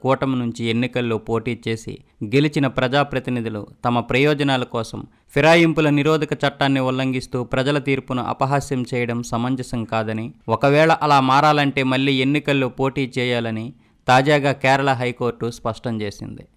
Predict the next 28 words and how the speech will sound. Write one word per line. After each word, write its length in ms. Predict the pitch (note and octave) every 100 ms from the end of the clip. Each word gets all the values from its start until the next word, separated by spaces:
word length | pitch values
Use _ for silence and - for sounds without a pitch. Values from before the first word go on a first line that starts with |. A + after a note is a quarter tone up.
| _
తమ 160 | B2 B2+
ప్రయోజనాల 680 | B2 C#3 D#3+ E3+ D#3+ D3+
కోసం 340 | C#3 C3+ B2+ C3
ఓ 80 | B2+ B2
పార్టీ 360 | C3+ C#3+ C#3+ C#3+
గుర్తుపై 440 | B2+ C3+ D3 C3+ B2+
గెలిచి 380 | B2 A#2+ A#2 G2 - -
ఇంకో 260 | C3 C#3+ D3+
పార్టీలోకి 640 | - C#3+ D3 D3+ C#3+ C3+
ఫిరాయించే 600 | - C#3 D3 C#3 C3 B2+
గోడ 260 | A2+ B2+ C#3
మీద 220 | C#3+ C3 A#2 -
పిల్లులకు 480 | C3 C3+ A#2+ - G2 - _ _ _
చెంపచెట్టు 520 | C3+ C#3+ D#3+ D3+ C#3+
లాంటి 280 | C3+ B2 A#2
తీర్పు 420 | A2+ C3 C3+ -
ఇచ్చింది 460 | A#2+ A#2 A#2 A2 A2
కేరళ 380 | A2 A2+ A2 G#2+
హైకోర్టు. 560 | G#2 G#2+ G2+ F#2+ - - _ -
ఒక 140 | G#2+
రాజకీయ 480 | A2+ C#3+ E3 E3 D#3+
పార్టీ 380 | C#3 D3 C#3+ C#3+
లేదా 300 | C3 B2 B2+ B2+
కూటమి 340 | - D3 D3+ C#3+
తరపున 340 | C#3 B2 B2+
ప్రజలచే 560 | A#2 B2+ B2 D3+ D3 C#3 B2
ఎన్నికైన 380 | C3 C3 A#2+ A#2
ప్రతినిధి 540 | A#2+ A#2+ C3 A#2 A#2